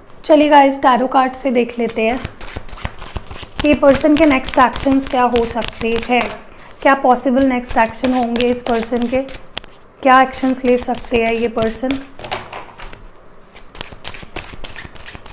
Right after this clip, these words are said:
ओके, तो पहला card रहेगा ये, दूसरा ये, तीसरा ये, चौथा ये, पांचवा ये और छठा ये।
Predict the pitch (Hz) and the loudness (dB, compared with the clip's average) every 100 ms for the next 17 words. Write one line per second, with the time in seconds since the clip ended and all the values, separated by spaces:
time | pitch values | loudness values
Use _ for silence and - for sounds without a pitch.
0 | - - - - - - - - - - | -16 -18 -16 -16 -16 -14 -14 -14 -18 -18
1 | - 262 247 254 247 294 - 269 226 240 | -6 -6 -2 2 2 0 -2 -4 0 2
2 | 247 247 226 233 226 220 220 220 226 285 | 2 2 0 0 -2 0 0 0 -2 -2
3 | - - - - - - - - - - | -6 -18 -20 -20 -20 -20 -18 -18 -18 -20
4 | - - - - - - - - 233 226 | -20 -20 -20 -20 -20 -20 -16 -8 -6 -6
5 | - 226 220 233 262 294 - - - - | -4 -2 -2 0 -2 -4 -12 -18 -16 -18
6 | - - - - - 240 233 240 226 220 | -18 -20 -20 -20 -12 -10 -8 -8 -6 -4
7 | 220 226 247 269 269 - - - - - | -4 -4 -4 -4 -8 -16 -20 -20 -20 -20
8 | - - 233 226 - 233 220 226 254 277 | -18 -6 -4 -4 -6 -6 -6 -4 -4 -6
9 | 285 - - - - - 226 220 - 220 | -10 -18 -20 -20 -20 -14 -12 -12 -8 -6
10 | 220 240 254 254 - 208 214 220 208 185 | -4 -6 -6 -8 -8 -8 -6 -6 -8 -12